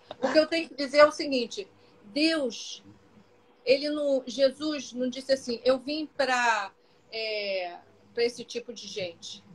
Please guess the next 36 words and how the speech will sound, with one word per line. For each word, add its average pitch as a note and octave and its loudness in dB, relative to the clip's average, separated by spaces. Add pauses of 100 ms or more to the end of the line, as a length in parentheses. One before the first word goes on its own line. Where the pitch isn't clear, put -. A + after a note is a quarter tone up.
(360)
ou G#3+ -4
pra A#3 0
aquele A3+ -2
tipo A#3 -10
de G#3+ -16
gente, G#3 -4
ou G3+ -10
pra G#3+ -4
aquela G#3+ 2
tipo A3+ -6
de A3 -8
raça, G#3 2
pra G3 -12
aquela G#3 -2
tipo G#3+ -14
de, A3 -16
ou G#3+ -2
pra G#3+ -8
aquele G#3+ -8
outro G#3 -14
tipo A3 -18
de G#3 -20
raça. F#3 -2 (360)
Eu B3 10
vim C4 -4
para C4 -4
o B3 -6
ser C4+ -4
humano, A#3+ -2
e A#3 -6
todos C#4 -6
aqueles C4 -4
que B3+ -8
vêm B3 -2
a A3 -2
mim A3 -12